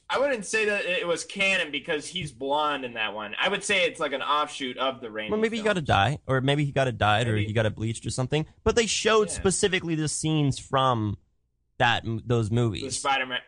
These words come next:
Speaker 2: Yeah.
Speaker 1: Yeah.
Speaker 2: So,
Speaker 1: Which,
Speaker 2: and then
Speaker 1: to me is
Speaker 2: also
Speaker 1: like,
Speaker 2: they,
Speaker 1: uh,
Speaker 2: like, completely,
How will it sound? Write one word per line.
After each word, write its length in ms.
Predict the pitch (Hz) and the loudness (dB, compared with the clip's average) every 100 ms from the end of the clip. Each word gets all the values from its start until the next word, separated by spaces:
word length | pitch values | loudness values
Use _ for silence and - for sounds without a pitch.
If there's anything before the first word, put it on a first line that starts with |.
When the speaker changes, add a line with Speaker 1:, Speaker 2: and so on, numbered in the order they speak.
| _ | _
Speaker 2:
Yeah. 340 | 147 139 92 - | 2 2 2 -2
Speaker 1:
Yeah. 320 | 117 110 101 - | -6 -4 -6 -2
Speaker 2:
So, 160 | 170 180 | 2 4
Speaker 1:
Which, 100 | 143 - | 4 0
Speaker 2:
and 180 | 175 185 | 2 2
then 120 | 226 | 4
Speaker 1:
to 60 | 190 | 4
me 80 | |
is 60 | 196 190 | 2 2
Speaker 2:
also 80 | 175 | 0
Speaker 1:
like, 100 | 151 | 2
Speaker 2:
they, 140 | 151 | 0
Speaker 1:
uh, 40 | 139 | 2
Speaker 2:
like, 240 | 127 127 | 0 -2
completely, 1120 | - 131 113 - 143 147 135 131 123 117 104 | -2 -2 0 -4 -2 -2 -2 -4 -2 -4 -6